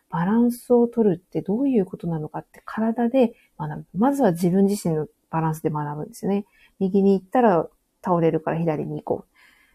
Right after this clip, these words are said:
左に行ったら倒れちゃうから右にバランスを取ろうっていうのを体の感覚的に学んでいって、そうすると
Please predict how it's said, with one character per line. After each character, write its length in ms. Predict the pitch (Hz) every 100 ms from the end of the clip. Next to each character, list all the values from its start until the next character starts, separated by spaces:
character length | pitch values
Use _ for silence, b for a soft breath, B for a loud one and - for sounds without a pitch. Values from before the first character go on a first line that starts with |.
| _
左 260 | 202 190 185
に 120 | 190
行 100 | 185
っ 40 |
た 100 | 247
ら 80 | 240
倒 240 | 240 202
れ 80 | 175
ち 120 | 165
ゃ 60 | 165
う 60 | 160
か 100 | 156
ら 80 |
右 280 | 156 156 160
に 100 | 156
バ 100 | 156
ラ 100 | 151
ン 60 | 151
ス 100 | -
を 60 |
取 160 | - 156
ろ 80 | -
う 60 | -
っ 20 |
て 60 |
い 60 | 190
う 40 |
の 200 | 214 262
を 80 | 262
体 400 | 240 233 233 247
の 80 | 240
感 260 | 240 214 214
覚 240 | 226 -
的 260 | - - 214
に 140 | 202
学 160 | 170 170 196
ん 120 | 208
で 120 | 214 214
い 60 |
っ 40 | 202 _ _ _
て、 340 | - 156 147 156 b b b b
そ 160 | - 269
う 40 |
す 140 | 277 277
る 140 | 269
と 380 | 269 208 170